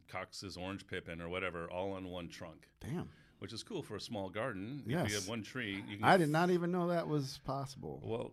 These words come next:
Speaker 1: it, yeah, it totally is, but I didn't think it was possible in grape growing. But so rather than have to tear out a whole vineyard and excavate the root system out and start over, you can use that existing root system and put a whole new, new,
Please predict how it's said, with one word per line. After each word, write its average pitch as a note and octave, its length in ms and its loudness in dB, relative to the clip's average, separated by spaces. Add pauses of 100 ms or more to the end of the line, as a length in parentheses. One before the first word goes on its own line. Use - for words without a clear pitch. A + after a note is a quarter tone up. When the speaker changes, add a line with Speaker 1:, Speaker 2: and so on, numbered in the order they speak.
(120)
Speaker 1:
it, B2 180 -4
yeah, D3 180 -4
it - 160 -6
totally F3+ 380 -4
is, D#3 140 -4
but G#2 120 2
I G#2+ 60 6
didn't D3 180 -4
think B2 120 -6
it G#2+ 40 0
was G2 80 -4
possible G2 400 -4
in F2 60 -6
grape G#2+ 280 -4
growing. D#3+ 480 -8
But G2 240 -2 (200)
so A#2+ 380 -2 (120)
rather C3+ 180 4
than A2+ 100 0
have A#2 120 -2
to A2+ 60 -10
tear A2+ 320 -2
out G#2 100 -2
a F2+ 60 -4
whole G2+ 220 -4
vineyard G2+ 320 0
and E2+ 120 -4
excavate E2+ 560 -4
the F2+ 80 -6
root F2 220 -6
system F2 360 -10
out E2+ 120 -2
and E2 100 -10
start E2+ 280 -4
over, G2 460 -2
you G2+ 140 -2
can G2 200 -6
use A2 320 -2
that F#2 160 -4
existing F2 480 -10
root G2 180 -4
system E2 400 -6
and D2+ 120 -10
put E2+ 180 -6
a D#2+ 60 -4
whole E2+ 280 -6
new, D#2+ 260 -6 (480)
new, G#2+ 220 -2